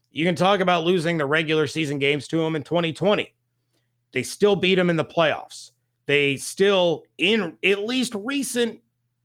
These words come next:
memory, have beaten the New Orleans Saints, and they did it in New Orleans. Yes,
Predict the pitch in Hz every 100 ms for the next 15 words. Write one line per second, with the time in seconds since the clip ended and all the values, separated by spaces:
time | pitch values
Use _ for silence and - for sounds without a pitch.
0 | _ _ _ _ _ 175 240 240 151 127
1 | 139 135 _ _ _ _ - 233 170 131
2 | 127 254 214 208 196 - _ - 214 214
3 | 220 214 214 202 202 151 214 139 - -
4 | - _ _ _ 175 190 185 156 202 185
5 | - 190 196 185 185 185 196 151 - -
6 | - _ _ _ _ _ _ _ _ _
7 | _ _ - _ _ _ _ _ _ _
8 | _ _ - 143 165 - - -